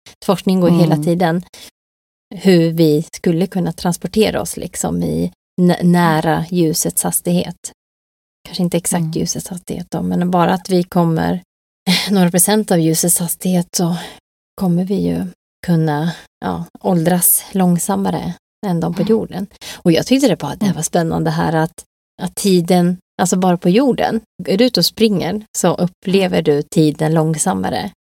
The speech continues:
Speaker 1: än, att, än om du sitter i soffan. Jag tycker
Speaker 2: Mm.
Speaker 1: bara det är häftigt. Även fast det är ju
Speaker 2: Mm.
Speaker 1: en, jag vet inte ens, en biljards sekund. Ja, jag vet exakt inte. <laughs> Men det är ju så här,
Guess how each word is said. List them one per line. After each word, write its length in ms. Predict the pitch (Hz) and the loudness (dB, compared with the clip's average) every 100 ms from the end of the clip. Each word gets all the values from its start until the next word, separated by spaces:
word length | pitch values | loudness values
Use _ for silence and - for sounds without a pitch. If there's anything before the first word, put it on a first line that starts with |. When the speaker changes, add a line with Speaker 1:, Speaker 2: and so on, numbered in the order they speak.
| - | -4
Speaker 1:
än, 160 | 165 160 | -2 -2
att, 100 | 160 _ - | -6 _ -4
än 120 | 175 | -2
om 120 | 156 151 | 0 -2
du 60 | |
sitter 260 | - 147 170 | -6 -6 -6
i 40 | |
soffan. 340 | 160 165 - - _ _ _ _ _ _ - | -6 -8 -10 -14 _ _ _ _ _ _ 0
Jag 80 | 196 | 4
tycker 80 | |
Speaker 2:
Mm. 140 | 180 165 | 4 2
Speaker 1:
bara 100 | 151 | 0
det 100 | 170 | -2
är 40 | |
häftigt. 380 | 196 175 - - _ _ 180 | -4 -8 -12 -14 _ _ -2
Även 120 | 160 | 0
fast 180 | 156 - | 0 2
det 80 | 156 | 2
är 80 | |
ju 220 | 143 151 139 | 2 0 0
Speaker 2:
Mm. 180 | - 160 | -2 -4
Speaker 1:
en, 440 | 147 160 160 180 170 | -4 -6 -8 -8 -10
jag 80 | |
vet 80 | 165 | -12
inte 160 | 175 - | -10 -8
ens, 280 | - - - _ _ _ _ _ _ _ - | -8 -12 -16 _ _ _ _ _ _ _ -8
en 260 | 175 165 160 | -4 -2 -2
biljards 640 | 160 160 151 156 - - - - | 0 0 2 0 -4 -6 -10 -10
sekund. 480 | - 170 160 160 - _ _ | -8 -4 -4 -4 -8 _ _
Ja, 180 | 190 160 - | -10 -8 -8
jag 80 | 139 | -8
vet 140 | - _ _ - | -8 _ _ -14
exakt 320 | - 156 - | -8 -6 -6
inte. 260 | 165 165 156 - - | -2 0 0 -4 -16
<laughs> 240 | - - | -20 -6
Men 180 | 214 190 | 0 4
det 60 | 190 | 4
är 140 | 185 | 4
ju 60 | 170 | 4
så 60 | |
här, 200 | 170 160 | 4 4